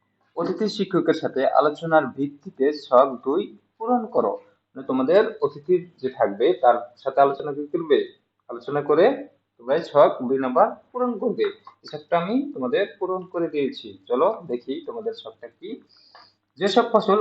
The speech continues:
উদ্ভিদের ফলন ভালো হয়, তাদের নাম। তরমুজ, শসা, বাঙ্গি, চীনাবাদাম, মিষ্টি আলু ইত্যাদি। মাটি বা পরিবেশের কোন বৈশিষ্ট্যের জন্য ওই ফসল উদ্ভিদ বেশি জন্মে? এটা কি? পানি ধারণ ক্ষমতা কম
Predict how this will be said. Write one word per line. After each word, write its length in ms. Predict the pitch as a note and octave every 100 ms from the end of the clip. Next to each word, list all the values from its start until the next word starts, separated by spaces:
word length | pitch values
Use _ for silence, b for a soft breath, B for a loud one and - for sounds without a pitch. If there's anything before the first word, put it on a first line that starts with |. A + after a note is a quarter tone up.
| F3
উদ্ভিদের 380 | C#3+ C#3 D#3 D#3 -
ফলন 280 | C#3+ D3+ E3
ভালো 240 | B2 B2 C3+
হয়, 220 | C3 D#3 - B2+
তাদের 300 | A#2+ A2+ G#2+
নাম। 240 | A2 G#2+ G2 - _ _ _ _ _ _ _ -
তরমুজ, 340 | F#3+ D#3+ E3+ -
শসা, 320 | D#3+ D3 D3+ F3+ F3+
বাঙ্গি, 380 | C3 B2+ A2+ B2+ - -
চীনাবাদাম, 500 | C#3+ A#2+ A2+ A2+ D3 C3+
মিষ্টি 400 | C#3 C#3 - C#3+
আলু 200 | A#2 B2+ - E3+
ইত্যাদি। 500 | - - A#2+ G#2 G2 _ _ _ _ _
মাটি 360 | B2 E3 E3+ F#3
বা 160 | D3 C3+ C3+ E3
পরিবেশের 580 | E3+ E3 C#3 C#3+ D#3 E3+ - _ _ _ _ _ _ _ _ _ _ -
কোন 140 | G3+ F#3+ D3
বৈশিষ্ট্যের 480 | C#3 D3 - D3 A#2+
জন্য 200 | A#2 B2+ E3+
ওই 120 | C#3+ C3
ফসল 300 | C3 B2+ C#3
উদ্ভিদ 320 | C3 A#2+ F#3 - _ _ -
বেশি 300 | F3+ F#3 E3
জন্মে? 280 | B2 G#2 -
এটা 140 | B2 A2+
কি? 100 | - - -
পানি 220 | D#3+ E3+ E3+
ধারণ 280 | D#3 C3+ B2+
ক্ষমতা 420 | - A#2+ A2+ B2 B2+ -
কম 220 | D3 D#3